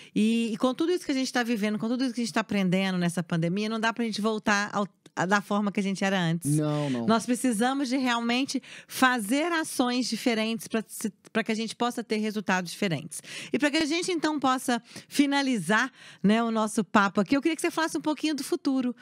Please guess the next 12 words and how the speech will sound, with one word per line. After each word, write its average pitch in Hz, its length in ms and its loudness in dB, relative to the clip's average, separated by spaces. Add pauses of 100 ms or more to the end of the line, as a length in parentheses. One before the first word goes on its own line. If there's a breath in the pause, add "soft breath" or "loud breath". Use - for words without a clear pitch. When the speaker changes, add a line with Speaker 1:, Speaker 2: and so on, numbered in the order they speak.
(520 loud breath)
Speaker 1:
Quais 427 260 2
são 359 180 0
suas 277 160 0
aspirações, 208 880 0
né? 202 320 2
Quais 240 180 2
são, 240 300 -2
o 226 60 -6
que 320 160 -2
que - 80 -6
você 302 340 0
vê 220 320 0